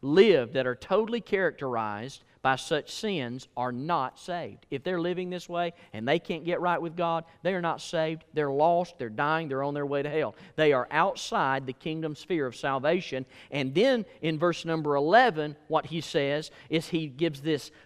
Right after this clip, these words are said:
beautiful list of reasons why we should stand together and not take each other to court. So why should we stand together? Look at what he says there in verse eleven. There are three reasons. Reason number one, regeneration. Regeneration. Look at what he says in verse eleven.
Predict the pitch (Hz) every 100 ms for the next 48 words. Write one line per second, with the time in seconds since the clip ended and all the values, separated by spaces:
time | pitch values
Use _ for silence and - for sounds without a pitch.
0 | - 135 156 233 254 254 - 247 233 196
1 | 180 196 165 110 - - 139 143 160 151
2 | 143 123 151 202 143 120 123 - _ 160
3 | 175 - 123 - 185 180 190 175 151 123
4 | 131 127 139 127 151 135 120 127 120 120
5 | 120 139 113 - - 196 156 160 190 220
6 | 254 226 233 - 233 226 226 220 240 240
7 | 226 - _ 147 147 156 160 156 170 147
8 | 135 127 131 135 139 139 117 107 110 110
9 | 147 139 139 120 110 104 - _ - 123
10 | 139 139 143 156 160 151 113 113 _ _
11 | _ 113 120 104 110 120 101 - 90 -
12 | _ _ _ _ _ _ _ _ _ _
13 | _ _ _ 139 175 151 127 135 143 135
14 | - 101 113 160 208 208 220 214 226 139
15 | 135 120 131 - 139 123 107